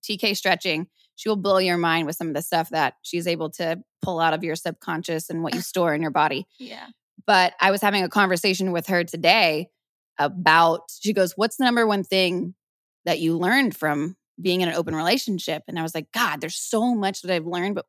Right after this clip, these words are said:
Speaker 1: the, the thing that really holds so much weight for me and that I'm so grateful for is the fact that I have a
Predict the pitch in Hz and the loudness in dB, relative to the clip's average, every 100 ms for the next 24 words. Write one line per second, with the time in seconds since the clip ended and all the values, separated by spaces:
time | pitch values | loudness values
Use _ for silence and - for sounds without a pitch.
0 | _ _ 175 185 170 180 - 185 220 320 | _ _ -10 -8 -8 -14 -6 -2 0 2
1 | 381 349 196 214 202 190 - 202 196 - | 2 2 4 4 2 0 2 2 2 -4
2 | - 190 185 208 175 - 156 170 - 202 | 0 2 4 2 0 0 0 0 0 2
3 | 214 226 262 _ _ 185 180 170 170 - | 2 0 -2 _ _ 0 2 2 0 0
4 | 196 190 180 175 185 208 - 220 233 233 | 4 4 2 0 0 -4 2 4 2 0
5 | - - _ 175 190 - 190 214 214 175 | -10 -20 _ -4 -4 2 4 4 2 2
6 | 175 185 185 185 190 180 165 170 - _ | 4 6 4 4 6 6 4 -2 -12 _
7 | _ _ - 180 170 165 156 | _ _ -2 2 2 2 0